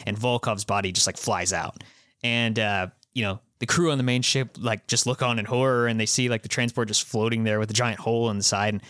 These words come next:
Volkov's body, like, hits their window. It's, like, super dark. Then the ship just straight up explodes from within. And, uh, there's, like, a giant green flash of light revealing Hal is somehow still alive. <laughs> He's holding the ring,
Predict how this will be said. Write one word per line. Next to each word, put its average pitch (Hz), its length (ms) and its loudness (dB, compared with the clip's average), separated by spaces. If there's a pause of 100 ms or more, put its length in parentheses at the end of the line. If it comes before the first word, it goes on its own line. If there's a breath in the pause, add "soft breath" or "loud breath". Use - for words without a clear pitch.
(200 loud breath)
Volkov's 135 320 0
body, 127 280 -2
like, 117 120 -2
hits - 320 -4
their 117 140 0
window. 110 600 0 (280 soft breath)
It's, - 100 -6
like, 110 140 -2
super 127 260 0
dark. 107 500 0
Then 127 300 2
the 135 60 -4
ship - 340 4
just - 180 2
straight 127 260 2
up 107 120 0 (120)
explodes 101 840 0
from 107 220 -2
within. 92 480 -6 (460)
And, 110 280 0
uh, 95 320 0 (380)
there's, 113 240 0
like, 98 140 0
a 101 40 -2
giant 110 600 0
green 110 360 2
flash 110 320 0
of 98 120 -4
light 113 340 0
revealing 110 460 0 (460 soft breath)
Hal 147 320 0
is 110 100 0
somehow 120 500 0 (200)
still 120 300 2
alive. 135 540 0
<laughs> - 800 -18
He's 123 180 0
holding 139 360 2
the 135 100 2
ring, 127 400 2